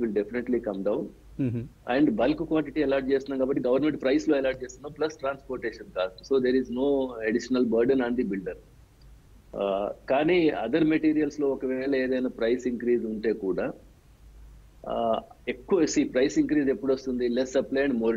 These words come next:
Speaker 1: demand.
Speaker 2: Mm-hmm.
Speaker 1: Demand కూడా correspondingly తగ్గిపో-, తగ్గుతూ, తగ్గింది కాబట్టి I don't think there will be any, uh, major price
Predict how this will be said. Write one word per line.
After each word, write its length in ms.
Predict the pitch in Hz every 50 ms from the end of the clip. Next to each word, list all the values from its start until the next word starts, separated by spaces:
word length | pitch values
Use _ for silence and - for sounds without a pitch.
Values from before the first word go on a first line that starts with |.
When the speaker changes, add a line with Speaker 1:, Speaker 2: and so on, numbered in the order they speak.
| 107 104
Speaker 1:
demand. 280 | 98 95 95 90 80 - - - - - - 135
Speaker 2:
Mm-hmm. 220 | 127 110 113 98 - - - - _ _ - - - - - - - -
Speaker 1:
Demand 320 | 120 123 139 156 170 175 160 160
కూడా 140 | 160 170 165 -
correspondingly 680 | 135 131 131 - - 143 139 143 143 143 139 143 143 135 -
తగ్గిపో-, 500 | 123 120 127 127 127 127 127 127 120 - -
తగ్గుతూ, 360 | - 117 117 127 127 - 139 135 131 123 127
తగ్గింది 360 | 123 113 110 120 131 131 127
కాబట్టి 480 | 117 117 104 101 95 104 101 - - 160 185 - - - - - - - - - -
I 40 | 107 107
don't 200 | 131 160 170 165 151
think 120 | 170 165 151
there 120 | 147 135 131
will 100 | 135 127
be 60 | 127 123 123
any, 100 | 127 123 110 95 - - 117
uh, 100 | 117 110 107 107 107 107
major 280 | 113 131 151 156 156 151 139 -
price 220 | 123 120 113 113